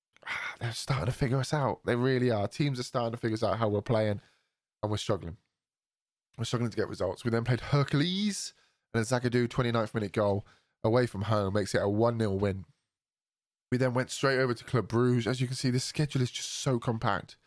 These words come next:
Again, we're gonna <laughs> struggle with this schedule. We went to Club Brugge, and we lost two nil.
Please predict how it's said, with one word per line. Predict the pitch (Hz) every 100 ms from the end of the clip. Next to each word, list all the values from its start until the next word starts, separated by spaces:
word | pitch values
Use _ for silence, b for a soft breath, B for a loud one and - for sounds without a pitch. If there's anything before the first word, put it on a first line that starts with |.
| _ _ _ -
Again, | 113 120 95 - b b -
we're | 117
gonna | 120
<laughs> |
struggle | - 139 156
with | 131
this | 117
schedule. | - - 151 - 143 113 B B B B B
We | 139
went | 143 113
to |
Club | - 143
Brugge, | 127 131 120 - - b b b _ _ _ _ _ -
and | 165
we |
lost | 165 175 -
two |
nil. | 147 143